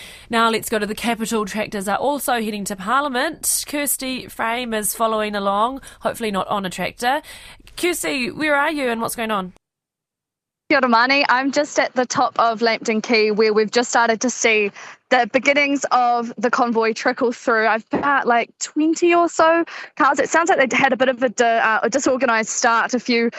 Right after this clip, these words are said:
Speaker 2: uh, cars got a bit of a head start up Courtney Place, and we had to sort of chase them down. But notably in Wellington, there's actually a counter-protest halfway up the, uh, course of this convoy. Uh, people there with banners saying that,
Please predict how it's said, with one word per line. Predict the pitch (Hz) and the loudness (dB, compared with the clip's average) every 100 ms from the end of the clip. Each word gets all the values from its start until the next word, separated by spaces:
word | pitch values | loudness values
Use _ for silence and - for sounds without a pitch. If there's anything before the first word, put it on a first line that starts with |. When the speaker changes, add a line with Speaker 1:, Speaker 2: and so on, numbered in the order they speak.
| - - | -10 -2
Speaker 2:
uh, | 240 226 | 2 2
cars | 247 220 208 | 2 0 0
got | 226 | 0
a | |
bit | 214 226 | 0 0
of | 208 | -2
a | |
head | 220 208 | -2 -4
start | - 208 - | 0 0 2
up | - | -2
Courtney | 240 220 214 | -2 -2 -2
Place, | 220 214 - | 0 0 0
and | 208 | 0
we | 208 | 0
had | 208 | -2
to | 202 | -4
sort | - 214 | -4 -2
of | 190 | -2
chase | - 208 - | 0 -2 0
them | 202 | 0
down. | 208 214 208 | 2 2 2
But | 214 226 - - | 2 0 -2 -6
notably | 254 302 415 415 359 | 0 0 0 0 0
in | 277 | 2
Wellington, | 285 370 311 | 0 0 0
there's | 226 226 | 0 2
actually | - - 262 | 0 0 0
a | 214 | 0
counter-protest | 254 277 269 262 226 202 190 - | 0 0 0 0 0 0 0 0
halfway | 226 - 220 208 - - - - | 0 2 2 2 -2 -10 -10 -2
up | 240 - - 196 | 0 -2 -10 -2
the, | 226 214 208 202 | 2 2 2 2
uh, | 214 202 | 2 0
course | 196 - 254 233 - | -2 -2 0 0 0
of | 214 208 - | -2 -2 -6
this | - 214 - | -4 -2 -2
convoy. | - 247 240 208 202 190 - - - | 0 0 2 2 2 0 -4 -12 -2
Uh, | 233 202 | 0 2
people | 254 220 | 0 0
there | 226 214 | 2 2
with | 220 - | 0 0
banners | 220 214 208 | 0 2 0
saying | - 208 208 208 208 | 0 0 2 0 -2
that, | 202 214 208 - - | 0 0 0 0 -4